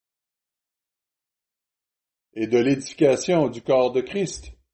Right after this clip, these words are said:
jusqu'à ce que nous soyons tous parvenus à l'unité de la foi et de la connaissance du Fils de Dieu, à l'état d'homme fait, un homme spirituellement mûr,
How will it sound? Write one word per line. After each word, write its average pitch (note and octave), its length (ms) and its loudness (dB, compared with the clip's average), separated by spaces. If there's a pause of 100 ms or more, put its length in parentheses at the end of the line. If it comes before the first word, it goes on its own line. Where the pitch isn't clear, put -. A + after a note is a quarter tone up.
(380)
jusqu'à C3+ 340 0
ce D#3 80 2
que - 80 -2
nous B2 140 0
soyons B2 420 2
tous E3 300 2
parvenus C3+ 500 0
à A2 120 6
l'unité C3+ 520 2
de F3 80 2
la A#2 180 4
foi A#2+ 400 0
et A2+ 60 -6
de A2+ 80 0
la A2+ 160 4
connaissance A#2+ 640 0
du - 40 -16
Fils A2 200 2
de A#2 140 4
Dieu, E3+ 440 -2 (300)
à A#2 160 2
l'état C3 400 2
d'homme A2+ 300 0
fait, F3+ 520 0 (220)
un B2 220 2
homme C3+ 180 2
spirituellement C3 1080 2
mûr, A2+ 760 -2